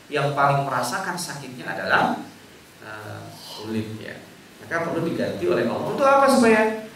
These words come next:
Supaya mereka merasakan liyadzuqul adzab. Innallaha kana azizan hakima. Allah Subhanahu wa taala, eh, zat yang maha perkasa dan zat yang maha hikmah. Nah, ini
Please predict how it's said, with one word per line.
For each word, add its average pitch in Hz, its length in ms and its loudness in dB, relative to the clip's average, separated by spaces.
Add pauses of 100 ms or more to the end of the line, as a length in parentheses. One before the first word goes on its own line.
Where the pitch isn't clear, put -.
(260)
Supaya 208 720 6
mereka 190 480 4
merasakan 165 800 0
liyadzuqul 156 720 4
adzab. 117 560 -2 (240)
Innallaha 127 560 -4
kana 120 240 -6
azizan 160 480 4
hakima. 147 640 -4 (320)
Allah 170 320 0
Subhanahu 156 480 -4
wa 143 160 -2
taala, 180 640 2 (320)
eh, 139 420 0 (540)
zat 175 320 4
yang 143 240 0
maha 131 320 0
perkasa - 640 -4 (640)
dan 131 240 -4
zat 151 480 -4
yang 131 240 -4
maha 120 480 -4 (240)
hikmah. 131 480 -10 (480)
Nah, 101 80 -16
ini 107 240 -14